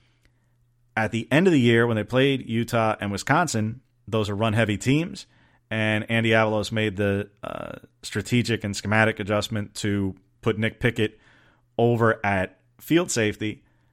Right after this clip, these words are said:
and es-, in essence was really playing two boundary safeties. Was playing a box safety with Brees and a true boundary safety with Pickett, or vice versa, depending on, uh, the down and, and where they were on the field and what have you. But really was playing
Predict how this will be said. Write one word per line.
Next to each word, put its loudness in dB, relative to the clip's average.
and 0
es-, -2
in 2
essence 2
was -4
really 8
playing 0
two -4
boundary -2
safeties. -8
Was -4
playing 0
a -2
box 8
safety 2
with -4
Brees 2
and 0
a 0
true -2
boundary 2
safety -4
with -8
Pickett, 0
or 8
vice 6
versa, -2
depending -2
on, -4
uh, -6
the -6
down 6
and, 0
and -2
where 4
they 2
were 0
on -2
the -6
field -2
and -6
what -6
have 0
you. -8
But -2
really 8
was 0
playing -2